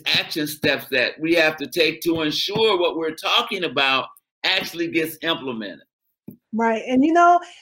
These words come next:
Speaker 2: I've always had, uh, dreams of, and, you know, when you drive and you're thinking about, you know, what would be something I would do, but, um, you know, the, what happened to the community centers?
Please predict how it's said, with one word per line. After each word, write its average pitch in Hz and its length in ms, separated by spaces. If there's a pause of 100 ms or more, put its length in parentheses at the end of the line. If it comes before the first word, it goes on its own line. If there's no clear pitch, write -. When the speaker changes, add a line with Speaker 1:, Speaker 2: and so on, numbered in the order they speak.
Speaker 2:
I've 269 160
always 330 260
had, 302 240 (100)
uh, 262 380
dreams 294 420
of, 277 320
and, 254 200
you 294 60
know, 285 120
when 262 160
you 254 120
drive 262 400
and 262 160
you're 254 120
thinking 285 220
about, 262 200
you 349 60
know, 311 160
what 311 220
would 262 140
be 269 80
something 285 280
I 254 40
would 240 180
do, 277 120
but, 240 260 (460)
um, 254 420
you 294 100
know, 277 240
the, 269 200
what 370 260
happened 392 340
to 381 100
the 294 120
community 285 480
centers? 208 520